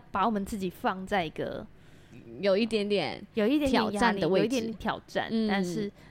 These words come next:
Speaker 1: 那才，你才可以稍微每一次面对挑战的时候就多成就一点，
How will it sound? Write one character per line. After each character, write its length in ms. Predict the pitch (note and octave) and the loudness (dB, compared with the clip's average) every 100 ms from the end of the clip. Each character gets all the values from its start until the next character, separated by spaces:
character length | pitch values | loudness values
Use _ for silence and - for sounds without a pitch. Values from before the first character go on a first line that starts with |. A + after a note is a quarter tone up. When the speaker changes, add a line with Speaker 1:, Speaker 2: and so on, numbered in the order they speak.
| - | -2
Speaker 1:
那 140 | D#4 | 0
才， 180 | C#4+ B3+ | 2 2
你 140 | B3 A#3 | 0 0
才 140 | A#3+ | 2
可 100 | C#4 | 4
以 120 | D4+ | 2
稍 260 | A#3 - D4+ | 2 2 2
微 120 | C4+ | 4
每 160 | A#3 G#3+ | 2 -2
一 60 | |
次 160 | G#3+ D4 | -2 -2
面 160 | C#4 | 0
对 100 | C4+ | 0
挑 140 | B3+ G3+ | -2 -2
战 160 | G#3+ | -2
的 80 | G#3 | -2
时 80 | G3 | -2
候 60 | G#3 | -2
就 120 | A3+ | -2
多 420 | A3 C4+ B3+ B3+ | -2 2 4 4
成 260 | - A3 G#3 | 0 -6 -4
就 180 | B3 A3 | -2 -2
一 80 | |
点， 220 | G#3+ F#3+ | -4 -8